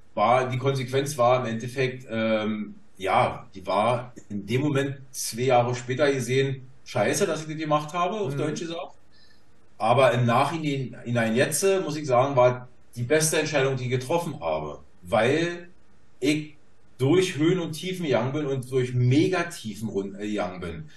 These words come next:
Speaker 1: Und
Speaker 2: Mhm.
Speaker 1: das war für mich so der Punkt, ich b-, brauchte erst wirklich so, ich sag mal so drei, vier, fünf Nackenschläge, bis ich gemerkt habe, dass jeder Nackenschlag und jede Tief,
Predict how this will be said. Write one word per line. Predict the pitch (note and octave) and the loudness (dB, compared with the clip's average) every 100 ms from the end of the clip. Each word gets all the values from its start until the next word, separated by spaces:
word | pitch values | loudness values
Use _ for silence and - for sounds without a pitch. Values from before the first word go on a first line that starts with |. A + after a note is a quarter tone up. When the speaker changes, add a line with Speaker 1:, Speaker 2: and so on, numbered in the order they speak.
| - - | -18 -4
Speaker 1:
Und | A2+ | -2
Speaker 2:
Mhm. | D3 | 0
Speaker 1:
das | D3 | 2
war | C#3+ | 0
für | C#3 - D3+ | 0 -8 -10
mich | E3 - | -10 -6
so | E3 | -2
der | C#3+ | 0
Punkt, | - E3 F#3+ G3+ - - - - - - - - - - - - | 0 -2 -2 -4 -8 -18 -20 -20 -20 -20 -20 -20 -20 -20 -20 -14
ich | A#2 A#2+ | -10 -10
b-, | - - - | -12 -14 -10
brauchte | A2+ G#2 - D3+ - F#3+ | -6 -2 4 4 4 0
erst | D3 D#3 - B2+ | 4 4 2 -2
wirklich | C#3+ D#3 E3+ | -2 0 -2
so, | D#3 D3 C3 | -2 -4 -4
ich | B2 A2+ - | -10 -12 -4
sag | B2 B2 | 0 0
mal | C#3+ C3 | 2 0
so | A#2+ B2 | 0 -2
drei, | A#2 A2 C3 D3 | 0 2 2 2
vier, | - D#3 D3 | -2 -2 -2
fünf | E3+ E3 - | -4 -4 2
Nackenschläge, | A#2+ B2 F3+ - F3 F#3+ G3+ F#3 | 2 2 -6 -6 -2 4 4 4
bis | C3 A2 D3 E3 | -2 -2 0 0
ich | F#3 | -4
gemerkt | D#3 B2+ - C3+ - | -2 0 2 0 -2
habe, | D#3 D#3+ E3 F3 F#3 F#3 - - - - - - - | 0 2 2 0 -2 -4 -14 -20 -20 -20 -20 -12 2
dass | B2 B2+ - - - - - - - - - | 4 4 0 -6 -10 -16 -20 -20 -20 -20 -20
jeder | G2+ G2+ C#3 F#3 F#3 D#3+ | -12 -2 0 4 4 4
Nackenschlag | C#3 D3+ G#3 F#3 F3+ E3 D#3+ | 0 -2 -4 -4 -2 -2 -2
und | C#3 | -6
jede | B2 C#3+ D3 - | -6 -6 -6 -8
Tief, | - E3 G3 C#4 - - - - | -10 -4 0 0 -2 -12 -18 -18